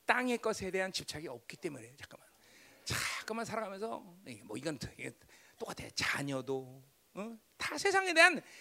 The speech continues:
그냥 하나님이 살아가는 방식으로 나를 사용하기 때문에 사는 것뿐이지. 어? 바울이 "내가 이 땅에서 사명이 있기 때문에 사는 것뿐이지 하루도 빨리 이 몸을 벗어 주님의,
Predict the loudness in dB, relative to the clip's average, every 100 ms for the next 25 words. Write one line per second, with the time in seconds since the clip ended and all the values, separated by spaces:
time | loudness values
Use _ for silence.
0 | 10 10 10 4 -2 4 6 8 6 6
1 | 6 6 4 4 4 4 4 6 8 10
2 | 8 6 4 4 4 8 10 10 10 2
3 | -8 2 12 12 12 10 8 6 4 2
4 | 0 0 -6 -6 -10 -14 _ _ _ -2
5 | 8 10 10 6 -4 -10 12 12 12 12
6 | 10 10 8 8 6 8 6 8 6 6
7 | 2 -2 2 2 2 -6 -20 -20 -4 0
8 | 4 6 6 4 4 8 8 8 4 4
9 | 6 6 6 4 2 0 2 4 4